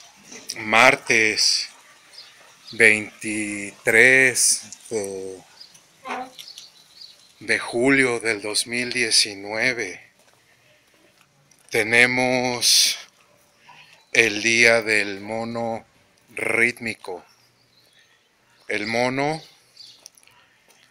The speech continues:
el glifo maya número once, con el tono también once. El mono,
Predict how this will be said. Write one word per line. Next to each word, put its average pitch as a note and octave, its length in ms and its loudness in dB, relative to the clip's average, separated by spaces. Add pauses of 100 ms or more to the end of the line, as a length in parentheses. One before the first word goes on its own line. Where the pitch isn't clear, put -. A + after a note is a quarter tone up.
(260)
el A2+ 320 2
glifo A#2+ 400 0
maya A#2 580 -2
número G#2+ 960 -12 (420)
once, A#2 680 -2 (1300)
con A2 240 -4
el G#2+ 220 -4
tono B2+ 640 -4 (1300)
también A2+ 760 0 (520)
once. B2 680 -2 (2250)
El B2 180 2
mono, F3 520 0